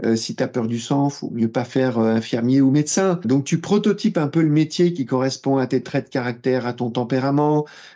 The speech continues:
Euh, par exemple, si tu veux travailler dans le nucléaire, mais que t'es au Québec et que tout est l'hydro-,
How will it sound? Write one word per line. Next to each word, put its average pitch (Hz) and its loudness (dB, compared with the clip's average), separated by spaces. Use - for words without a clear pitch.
Euh, 110 2
par 113 -2
exemple, 127 0
si - -14
tu 123 -2
veux 123 2
travailler 127 0
dans 123 2
le 123 2
nucléaire, 131 2
mais 117 -2
que 120 0
t'es 120 -2
au 117 2
Québec 123 0
et 107 -2
que 117 -2
tout - -6
est - 2
l'hydro-, 117 2